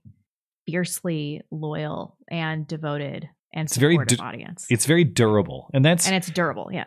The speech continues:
Speaker 2: that, and that's what's so important to me. Like, I, again, numbers are not crucial to me, but if you ask me, like, "Hey, would you like to get a hundred thousand people watching some weird, crazy stream of, like, I don't know,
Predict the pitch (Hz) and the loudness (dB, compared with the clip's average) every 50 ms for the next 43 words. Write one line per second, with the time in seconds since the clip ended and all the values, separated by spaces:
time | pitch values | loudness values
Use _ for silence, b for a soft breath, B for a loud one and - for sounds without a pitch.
0 | - 147 175 185 180 175 185 190 202 220 226 - - 247 175 - - 202 196 175 | 0 2 4 4 4 6 6 6 8 6 6 4 0 0 0 2 4 4 4 4
1 | 165 - 208 220 190 170 - 135 110 95 90 110 117 - 151 156 151 151 - 151 | 4 2 2 2 2 2 2 2 2 2 4 2 2 2 0 -2 -2 -2 0 0
2 | 156 151 165 196 180 147 139 147 170 190 208 202 190 - 151 139 139 135 131 123 | 0 2 4 6 6 6 6 6 4 4 2 2 2 2 2 2 4 4 2 2
3 | - _ _ _ _ _ _ _ _ - - - 165 160 - - 123 - - 120 | -2 _ _ _ _ _ _ _ _ -6 0 2 2 4 4 2 0 0 2 2
4 | 113 104 110 110 120 - 185 190 180 180 175 - 151 131 117 113 104 - - 170 | 2 4 4 2 2 2 2 0 2 2 2 2 2 2 4 2 0 2 2 2
5 | 170 127 101 - B B B B B B 113 123 123 - 170 196 180 180 190 - | 4 4 2 0 B B B B B B 2 2 4 2 0 0 2 0 0 0
6 | - 143 135 135 131 127 - 98 92 123 139 143 139 147 131 131 127 127 127 123 | 2 2 4 4 4 2 2 0 2 4 4 4 4 4 2 2 2 2 2 2
7 | - 113 - - 127 117 - 110 98 90 98 104 107 - - 107 98 - 120 110 | 0 -2 0 2 2 2 2 2 0 2 0 0 0 0 0 -2 0 2 2 2
8 | 101 92 87 92 101 107 110 101 98 - - 110 107 107 98 104 104 92 - - | 2 2 0 2 2 2 2 2 0 -2 0 2 2 4 4 2 2 0 0 0
9 | - 107 101 101 98 98 98 92 85 82 87 82 82 82 - b b b b b | 0 0 2 2 2 2 2 0 0 0 0 0 0 0 -4 b b b b b
10 | b b b b b 101 107 104 98 87 85 80 80 82 | b b b b b 2 4 4 4 2 2 0 0 -2